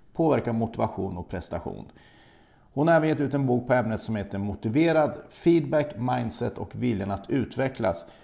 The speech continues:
som gavs ut tjugohundraarton. Nu arbetar hon som författare och föreläsare. Och just nu är Alva aktuell med den nya boken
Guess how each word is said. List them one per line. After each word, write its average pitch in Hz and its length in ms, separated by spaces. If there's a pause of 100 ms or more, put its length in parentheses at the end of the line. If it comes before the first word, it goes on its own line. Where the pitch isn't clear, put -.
(160)
som 101 180
gavs 101 240
ut 92 160
tjugohundraarton. 95 1160 (680)
Nu 120 220
arbetar 104 440
hon 98 100
som 95 140
författare 160 680
och - 260
föreläsare. - 840 (440)
Och - 400 (440)
just 143 280
nu 170 220
är 180 40
Alva 131 300
aktuell 104 440
med 101 100
den 120 120
nya 175 220
boken 98 420